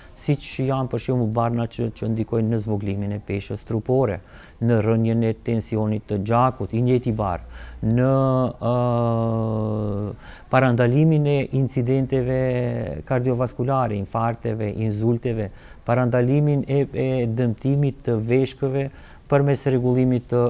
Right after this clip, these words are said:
yndyrnave dhe, ë, do të thotë, efektit pozitiv nga rënja e peshës trupore. Dhe këto barna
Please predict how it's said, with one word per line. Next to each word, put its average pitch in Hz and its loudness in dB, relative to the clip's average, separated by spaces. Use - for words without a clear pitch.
yndyrnave 117 0
dhe, 110 0
ë, 110 -4
do 110 -4
të 104 -6
thotë, 113 -4
efektit 107 -4
pozitiv 104 -4
nga 98 -4
rënja 101 -6
e 95 -10
peshës - -12
trupore. - -16
Dhe 107 2
këto 190 6
barna 151 6